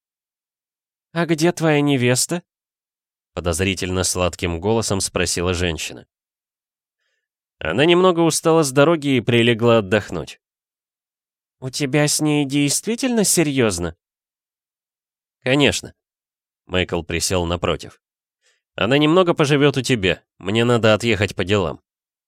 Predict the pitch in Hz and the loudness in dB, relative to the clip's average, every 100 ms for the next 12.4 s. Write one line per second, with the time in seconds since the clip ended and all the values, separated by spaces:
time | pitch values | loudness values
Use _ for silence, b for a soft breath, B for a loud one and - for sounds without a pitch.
0 | _ _ _ _ 147 160 - 165 190 214 | _ _ _ _ -4 -4 0 0 2 0
1 | - 143 - 135 127 123 B B - 185 | 0 0 0 0 0 -2 B B -4 0
2 | 190 190 202 185 156 127 139 139 127 113 | 2 2 0 0 0 0 0 0 2 2
3 | 101 104 - _ _ _ _ _ _ _ | 2 2 -2 _ _ _ _ _ _ _
4 | _ - 117 - 151 - - 156 - 156 | _ -4 -4 0 0 0 0 -2 0 -2
5 | - 151 135 - 85 - b b 85 90 | 0 0 0 -2 -2 -4 b b -10 -2
6 | 165 190 151 175 180 - 135 120 117 165 | 2 2 2 0 0 -2 -2 0 -2 -2
7 | 113 127 120 127 120 - 95 - - _ | 2 2 4 2 0 -2 -2 -4 -14 _
8 | _ _ _ _ _ _ _ 175 151 135 | _ _ _ _ _ _ _ -6 -4 -2
9 | 139 165 202 175 - 143 120 120 113 127 | 0 2 2 0 -2 -2 0 0 2 0
10 | 123 B B B 143 160 165 170 156 180 | 0 B B B 0 0 2 2 2 0
11 | 185 - 202 170 175 - 202 190 151 117 | 0 -2 -2 -2 -4 -2 -2 0 0 0
12 | 95 - 90 | 0 -4 -12